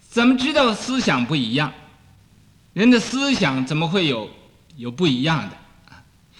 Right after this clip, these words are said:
哎，你的面和我的面孔不一样的，所以面孔不一样的思想也就不一样，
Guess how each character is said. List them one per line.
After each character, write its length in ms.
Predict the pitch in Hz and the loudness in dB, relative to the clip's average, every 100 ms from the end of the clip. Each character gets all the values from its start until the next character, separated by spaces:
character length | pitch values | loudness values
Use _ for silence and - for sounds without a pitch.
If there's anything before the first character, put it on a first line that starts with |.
| - | -14
哎， 260 | 180 214 277 - - - - - | -6 -4 -4 -8 -20 -20 -20 -4
你 320 | 156 175 254 | 2 4 4
的 180 | 277 277 | 4 2
面 720 | 285 277 254 208 165 143 147 - - _ _ _ _ _ _ _ _ _ _ - | 4 4 4 2 -2 -6 -12 -20 -20 _ _ _ _ _ _ _ _ _ _ -12
和 240 | - 233 | -2 0
我 160 | 143 180 | 2 2
的 80 | |
面 300 | 240 247 220 | 2 2 2
孔 240 | 131 120 127 | -2 -4 -4
不 120 | 196 | -2
一 200 | 135 107 | -2 -4
样 260 | 123 113 98 | -8 -8 -14
的， 880 | - - - - - - - - | -20 -20 -20 -20 -20 -20 -20 -14
所 340 | 160 247 269 277 | -6 2 4 4
以 260 | 254 240 | 2 0
面 360 | 247 311 320 277 | 0 2 2 0
孔 200 | 220 208 | 0 2
不 140 | 226 | 2
一 140 | 214 202 | 2 2
样 240 | 220 190 | 2 0
的 40 | |
思 300 | 190 - 277 | -2 -6 -10
想 260 | 294 320 147 | -8 -4 -2
也 140 | 117 | -4
就 100 | 104 | -6
不 140 | 101 120 | -14 -14
一 220 | 90 98 | -14 -14
样， 120 | 113 | -16